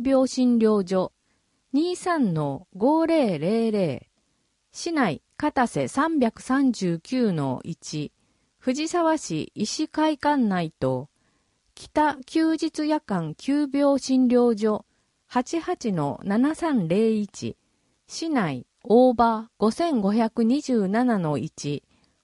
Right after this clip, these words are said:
保健医療センター内です。診療時間以外のお問い合わせは、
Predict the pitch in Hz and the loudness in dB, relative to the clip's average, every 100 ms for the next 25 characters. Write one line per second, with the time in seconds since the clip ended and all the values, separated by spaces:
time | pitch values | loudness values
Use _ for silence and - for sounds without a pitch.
0 | _ - 240 320 320 330 277 285 302 302 | _ -4 -2 0 -2 -2 -2 0 2 0
1 | - 294 285 311 285 226 165 143 135 127 | 0 -2 0 -2 -2 0 -2 -2 -4 -8
2 | - - _ _ _ _ _ _ _ _ | -8 -18 _ _ _ _ _ _ _ _
3 | _ _ _ _ _ - - 311 339 359 | _ _ _ _ _ -12 -4 -2 2 2
4 | 339 330 320 320 311 311 320 262 233 202 | 2 0 -2 0 0 0 -2 0 0 0
5 | 170 151 160 - 247 233 208 208 208 - | 0 0 -2 0 2 2 2 0 -2 -4
6 | 185 175 180 | -4 -4 -6